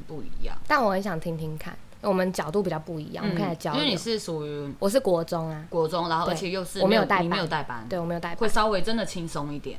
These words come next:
Speaker 2: 对，
Speaker 1: 嗯。
Speaker 2: 因为我觉得带班真的压力很大。
Speaker 1: 带班真的压力，而且我那时候带班带五十二个人。
Speaker 2: 好多哦，
Speaker 1: 五十二
Speaker 2: 天哪，
Speaker 1: 个人。
Speaker 2: 五十二超多欸。
Speaker 1: 嗯，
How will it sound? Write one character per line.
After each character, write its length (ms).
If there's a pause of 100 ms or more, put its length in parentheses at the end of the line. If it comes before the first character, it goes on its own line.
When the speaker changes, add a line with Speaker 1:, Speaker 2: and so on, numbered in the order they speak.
Speaker 2:
对， 360
Speaker 1:
嗯。 40
Speaker 2:
因 40
为 60
我 100
觉 80
得 60
带 140
班 160
真 120
的 60
压 160
力 100
很 180
大。 220
Speaker 1:
带 80
班 120
真 140
的 60
压 160
力， 60
而 80
且 120
我 100
那 100
时 100
候 40
带 140
班 160
带 140
五 100
十 180
二 140
个 140
人。 180 (520)
Speaker 2:
好 220
多 320
哦， 220
Speaker 1:
五 40
十 20 (140)
二 60
Speaker 2:
天 60
哪， 0
Speaker 1:
个 140
人。 260
Speaker 2:
五 120
十 120
二 120
超 520
多 300
欸。 220
Speaker 1:
嗯， 40